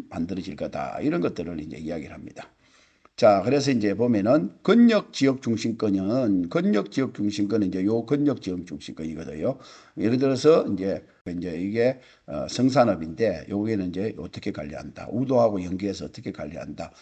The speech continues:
또 대정읍에서는 어떻게 관리한다. 이런 것들을 이제 지역 중심권하고 어떻게 관리한다 하는 것들을 이제 이야기하고요. 이제 앞으로는 중산간 지역하고 비시가 지역에서는 이제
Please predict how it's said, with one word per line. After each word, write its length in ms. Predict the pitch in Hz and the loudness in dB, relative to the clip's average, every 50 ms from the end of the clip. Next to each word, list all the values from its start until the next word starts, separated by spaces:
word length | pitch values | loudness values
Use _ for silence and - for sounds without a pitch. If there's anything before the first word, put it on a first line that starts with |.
| - - _ _ | -20 -20 _ _
또 120 | - 92 | -8 -4
대정읍에서는 800 | - 101 101 110 131 127 120 113 101 101 98 - 123 127 127 - | 0 0 0 2 2 2 2 0 0 -2 -2 -2 -2 -2 -2 -2
어떻게 340 | - - 98 82 - 90 | -4 -6 -10 -8 -8 -8
관리한다. 440 | 85 85 80 78 78 78 78 - - - | -8 -8 -10 -10 -12 -12 -12 -12 -10 -2
이런 280 | - 151 185 196 196 | -2 0 0 0 2
것들을 420 | 156 123 - - 95 90 82 76 - | 0 0 -2 -2 -6 -6 -6 -8 -8
이제 380 | 78 76 76 - 90 117 135 135 | -10 -10 -8 -4 -4 -4 -4 -4
지역 260 | - - 104 101 104 | -4 -4 -4 -4 -4
중심권하고 840 | - 107 90 85 87 85 82 - 85 82 78 78 - 117 - 214 - | -6 -10 -8 -8 -6 -8 -8 -8 -8 -10 -10 -8 -6 -6 -6 -6 -6
어떻게 280 | - - - 151 - 98 | -12 -12 -12 -12 -12 -10
관리한다 540 | - - 82 95 104 104 95 107 104 98 92 | -8 -6 -6 -6 -4 -6 -6 -6 -6 -6 -6
하는 180 | 87 - 64 | -8 -10 -12
것들을 420 | - - - - - 127 143 151 147 - - - - _ _ - | -14 -16 -14 -8 -6 -6 -6 -6 -8 -14 -20 -20 -20 _ _ -18
이제 120 | - 87 | -16 -14
이야기하고요. 840 | 82 80 71 73 82 104 90 - - 90 80 90 107 135 160 170 165 - _ _ _ _ _ | -12 -12 -10 -10 -10 -12 -14 -16 -16 -16 -12 -2 0 0 0 -2 -6 -14 _ _ _ _ _
이제 300 | _ - 80 69 71 - - | _ -6 -6 -4 -4 -6 0
앞으로는 640 | - 123 127 - 117 110 101 104 117 147 160 185 - | 0 0 0 2 -2 -2 0 2 2 2 2 0 0
중산간 800 | - 135 151 185 180 196 196 202 196 202 185 185 - 92 - - | -2 -2 -2 2 2 2 2 2 2 2 2 2 2 0 0 0
지역하고 600 | - - 113 110 107 120 131 147 165 185 185 - | 0 0 0 2 4 2 2 2 2 -4 -6 -6
비시가 540 | - 123 147 143 - - 156 165 170 170 147 | -4 -4 -4 -4 -4 -6 0 2 2 2 2
지역에서는 800 | 120 101 95 92 85 85 87 87 - 92 90 98 78 80 73 67 | 0 -2 -2 -2 -2 -4 -8 -8 -8 -8 -6 -6 -8 -8 -10 -10
이제 280 | - 98 117 143 151 | -6 -2 -2 -2 -2